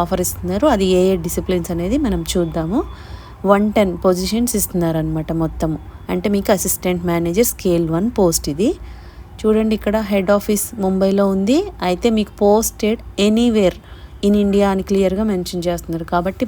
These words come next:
మన స్టేట్స్లో కూడా జనరల్ ఇన్సూరెన్స్ కంపెనీస్ ఉన్నాయి కాబట్టి మనకు కూడా అవకాశం ఉంటుందన్నమాట. దీనికోసం మనం వెళ్ళాల్సిన వెబ్సైట్ డబ్ల్యూడబ్ల్యూడబ్ల్యూ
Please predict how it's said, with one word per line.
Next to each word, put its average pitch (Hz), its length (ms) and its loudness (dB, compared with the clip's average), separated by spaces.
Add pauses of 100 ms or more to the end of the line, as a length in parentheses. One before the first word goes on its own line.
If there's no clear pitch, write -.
(100)
మన 185 100 2 (100)
స్టేట్స్లో 196 460 0 (120)
కూడా 185 220 2 (760)
జనరల్ 190 320 4 (100)
ఇన్సూరెన్స్ 190 480 0 (100)
కంపెనీస్ 185 420 0
ఉన్నాయి 180 320 0
కాబట్టి 185 400 0 (120)
మనకు 190 260 0
కూడా 247 220 4
అవకాశం 175 420 2
ఉంటుందన్నమాట. 156 640 -4 (1300)
దీనికోసం 214 480 2
మనం 190 180 2
వెళ్ళాల్సిన 180 380 0 (100)
వెబ్సైట్ 226 440 -2
డబ్ల్యూడబ్ల్యూడబ్ల్యూ 170 920 -2